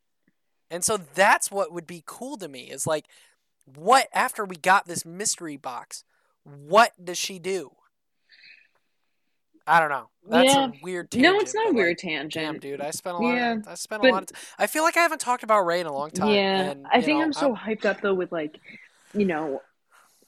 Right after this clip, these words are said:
Speaker 2: getting more information about, um, the Acolyte.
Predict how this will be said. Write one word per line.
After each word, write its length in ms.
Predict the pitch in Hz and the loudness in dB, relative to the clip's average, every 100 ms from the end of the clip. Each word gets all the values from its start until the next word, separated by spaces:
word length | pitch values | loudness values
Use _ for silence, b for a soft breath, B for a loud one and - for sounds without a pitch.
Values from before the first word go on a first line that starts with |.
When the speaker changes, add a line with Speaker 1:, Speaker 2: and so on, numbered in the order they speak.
| _ - 185 | _ -4 0
Speaker 2:
getting 840 | 220 196 190 185 185 180 175 160 | 2 2 2 0 0 -2 -4 -2
more 200 | 185 190 | 0 0
information 680 | 180 190 180 170 - 180 165 | 0 -4 -4 -4 -6 -6 -6
about, 340 | 160 165 151 | -4 -4 -2
um, 380 | 151 151 143 147 | -2 -4 -4 -4
the 160 | 147 - | -4 -4
Acolyte. 680 | 165 160 156 - - - | -4 -2 -4 -2 -6 -8